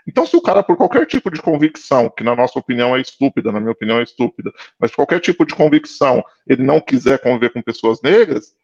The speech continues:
ele ainda tá no direito dele, ele tem essa liberdade. O que ele não pode é discriminar, porque a discriminação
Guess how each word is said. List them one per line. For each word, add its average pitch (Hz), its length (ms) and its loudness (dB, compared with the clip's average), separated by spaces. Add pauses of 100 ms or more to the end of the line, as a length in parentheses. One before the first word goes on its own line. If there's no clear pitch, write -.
ele 349 120 4
ainda 339 140 4
tá - 160 2
no 359 100 0
direito 185 360 0
dele, 110 200 0
ele - 60 -6
tem - 120 -6
essa 185 140 -6
liberdade. 123 600 2 (240)
O - 80 -18
que - 100 -8
ele 123 80 2
não 127 160 0
pode 135 240 0
é 175 40 0
discriminar, 175 840 -2 (160)
porque - 200 -6
a - 40 2
discriminação 147 960 0